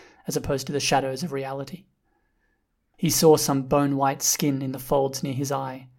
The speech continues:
and used residual cover-up to get rid of it. "The world is ending.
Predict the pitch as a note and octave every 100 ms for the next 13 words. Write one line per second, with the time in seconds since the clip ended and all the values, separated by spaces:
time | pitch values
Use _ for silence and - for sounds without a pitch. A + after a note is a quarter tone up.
0 | _ _ D3+ C#3+ C#3 C3 D3 C#3 C3+ C#3+
1 | B2+ B2+ C#3+ C3+ C3+ C3+ D#3 C#3+ - D3
2 | C#3+ E3 - _ _ _ _ _ _ _
3 | _ _ - C#3+ C#3 C#3 D3 D3 D#3 -
4 | C#3 C#3 C3+ B2+ B2